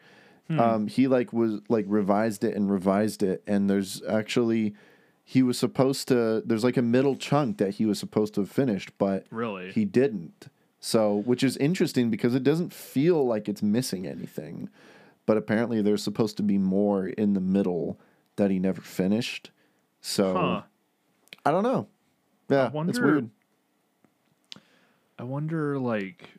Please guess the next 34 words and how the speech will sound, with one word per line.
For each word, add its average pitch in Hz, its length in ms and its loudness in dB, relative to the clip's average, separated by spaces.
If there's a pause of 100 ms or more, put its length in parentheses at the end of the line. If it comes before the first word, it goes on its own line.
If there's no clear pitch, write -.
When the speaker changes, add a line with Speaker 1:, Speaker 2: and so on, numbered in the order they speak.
(680)
Speaker 1:
I'm 131 200 -8
really 175 220 0
curious 110 760 -8 (100)
to 120 140 -4
read 95 380 -8
the 98 100 -6
book 85 520 -8
to 113 140 -6
see, 98 420 -10
like, 90 480 -12 (460)
like, 131 140 -4
is 135 220 -2
it, 156 240 0 (160)
like, 120 280 -4 (920)
a 117 60 -6
children's, 120 640 0
children's 110 500 -2
book 117 220 -2
where 104 100 0
it's, - 160 -6
like, 98 280 -4
just - 260 -8
pictures 104 480 -2
and, 98 100 -6
like, 92 160 -6
it's 95 160 -10
twenty 95 300 -10
pages? 95 260 -2
Speaker 2:
No, 139 280 4
it's, 131 240 0
like, 147 180 0
chapters 110 960 0
Speaker 1:
Oh, 131 220 6
Speaker 2:
and 120 40 2